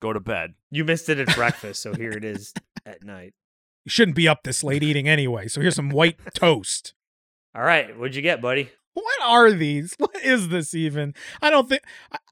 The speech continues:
Speaker 3: I expected more from
Speaker 1: Mm.
Speaker 3: you, BuzzFeed. Uh, my new nickname is Telly, as in t-, television.
Speaker 2: Sure, Telly. You picked all the British ones.
Speaker 3: I did pr-,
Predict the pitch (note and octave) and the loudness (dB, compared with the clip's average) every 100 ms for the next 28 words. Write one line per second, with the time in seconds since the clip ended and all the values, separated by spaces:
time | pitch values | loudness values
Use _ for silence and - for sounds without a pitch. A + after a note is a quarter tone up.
0 | _ C#4 C#4 - F4+ - G3+ E3 D#3+ D#3 | _ 2 4 4 2 4 2 4 4 4
1 | D3+ C#3+ C3+ D3 C#3 - D3 C#3+ - - | 0 -4 -2 -2 -4 -4 -6 -6 -8 -20
2 | - - - F#3+ G3 G3 D#4 F#4 C#4 A#3 | -20 -20 4 6 8 6 6 6 4 4
3 | - G#3+ G3+ F3 - - - C4 C4 F#3 | 4 2 4 2 -2 -8 8 10 10 8
4 | C3 A2 - - - B1+ B1 - - _ | 4 -2 -8 -8 -8 -8 -10 -12 -16 _
5 | _ _ _ _ _ _ _ - F#3+ D#3+ | _ _ _ _ _ _ _ 6 6 8
6 | G3+ F#3 - - - - _ - A#3+ A3+ | 4 2 -4 -6 -6 -12 _ 4 8 10
7 | G3+ D3+ D3+ B2 D4+ A3 B2 C4 A3+ B2+ | 8 6 2 2 0 0 0 2 2 0
8 | B2 C#3+ F#3+ F3+ F#3+ E3 A#2 G#3+ F#3 - | -4 -4 -6 -2 0 0 0 -2 -2 -8
9 | G2 F2+ F2+ D3 D#3 F3+ F3 - | -16 -18 0 2 8 8 8 2